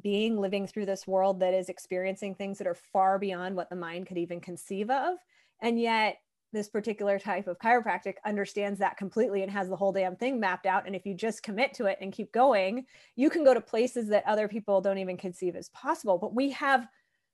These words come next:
no, like, conversational paradigm for any of that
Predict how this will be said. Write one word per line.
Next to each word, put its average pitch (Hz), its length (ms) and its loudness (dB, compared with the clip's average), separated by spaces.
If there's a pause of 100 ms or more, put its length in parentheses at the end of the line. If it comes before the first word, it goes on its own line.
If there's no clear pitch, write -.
(160)
no, 277 640 8 (420)
like, 226 300 -2 (240)
conversational 240 880 2
paradigm 185 800 0
for - 260 -6
any 359 240 2
of 220 100 4
that 170 280 -4